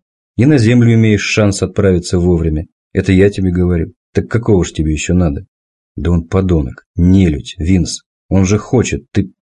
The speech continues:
пойми, они же все хотят, чтобы я стал таким же.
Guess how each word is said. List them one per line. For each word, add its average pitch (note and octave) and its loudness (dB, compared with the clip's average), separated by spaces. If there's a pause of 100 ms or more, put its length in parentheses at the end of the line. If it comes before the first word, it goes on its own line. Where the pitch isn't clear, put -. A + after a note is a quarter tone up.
пойми, A2+ 4
они F2+ 2
же F#2+ -2
все - -2
хотят, G#2+ -2 (440)
чтобы G2 0
я A2 2
стал G2+ -2
таким F2+ -4
же. - -12